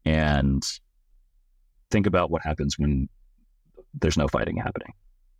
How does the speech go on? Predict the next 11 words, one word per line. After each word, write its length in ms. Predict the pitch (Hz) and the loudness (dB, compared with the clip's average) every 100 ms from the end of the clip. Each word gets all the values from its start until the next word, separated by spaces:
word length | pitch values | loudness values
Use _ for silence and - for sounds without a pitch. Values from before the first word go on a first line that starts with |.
| _ _ _ - | _ _ _ -4
You 80 | 85 | -2
still 180 | - 76 | 2 2
have 100 | 64 | 2
a 40 | |
human 220 | - 62 | 0 -2
attached. 480 | - - 50 - - _ _ _ _ | -2 -6 -8 -10 -12 _ _ _ _
What 120 | 87 | 0
are 40 | 76 | 2
you 60 | |
gonna 100 | - | 2
do, 140 | - | 0